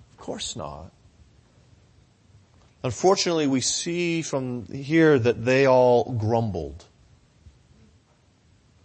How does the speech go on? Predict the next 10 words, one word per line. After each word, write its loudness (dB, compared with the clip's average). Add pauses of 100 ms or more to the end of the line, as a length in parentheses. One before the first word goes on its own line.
(360)
There -4
was -2
a -2
lot 4
of -4
grumbling 0
going -2
on 0 (180)
around 2
Jesus, -2